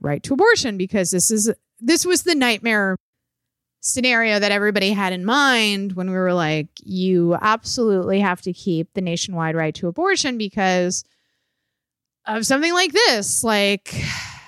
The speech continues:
just a, a horrible, horrible thing. So, uh,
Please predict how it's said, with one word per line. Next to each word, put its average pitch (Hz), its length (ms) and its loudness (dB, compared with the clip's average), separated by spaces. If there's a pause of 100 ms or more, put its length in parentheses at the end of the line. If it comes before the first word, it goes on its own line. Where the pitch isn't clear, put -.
(420)
just 202 300 -4
a, 185 680 2
a 185 160 -2
horrible, 339 480 0
horrible 214 800 -2
thing. 175 340 -10 (520)
So, 220 680 0
uh, 202 200 -2